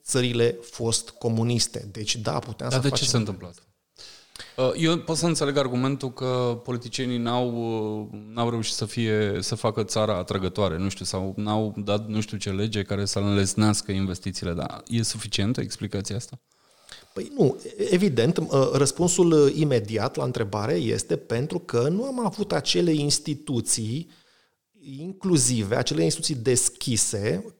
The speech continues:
Speaker 1: care să, um, atragă ca un magnet capitalul. Capitalul fuge, nu se duce într-o groapă, nu se duce într-o fundătură, da?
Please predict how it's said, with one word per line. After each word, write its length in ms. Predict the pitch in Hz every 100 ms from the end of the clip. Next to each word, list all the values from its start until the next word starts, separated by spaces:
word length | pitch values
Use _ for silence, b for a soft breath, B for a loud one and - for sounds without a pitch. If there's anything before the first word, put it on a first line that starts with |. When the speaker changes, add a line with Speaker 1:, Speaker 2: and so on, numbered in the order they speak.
| _ -
Speaker 1:
care 560 | 165 180 214 196 - -
să, 640 | - - - 143 175 190 190 b b b
um, 420 | - 139 135 131 127 131 120 120 - -
atragă 760 | 143 - 170 175 123 107 135
ca 220 | - 123
un 140 | 147 151
magnet 420 | 135 113 123 160
capitalul. 640 | 165 - 180 240 185 107
Capitalul 460 | 110 110 - 247 269
fuge, 460 | - - 247 143
nu 100 | 123
se 160 | 196 226
duce 240 | 196 190
într-o 200 | 160 139
groapă, 440 | 110 107 123 107 -
nu 60 |
se 100 | 139
duce 180 | 180 156
într-o 180 | 160 151
fundătură, 760 | - 147 127 117 - 113 98 -
da? 200 | 131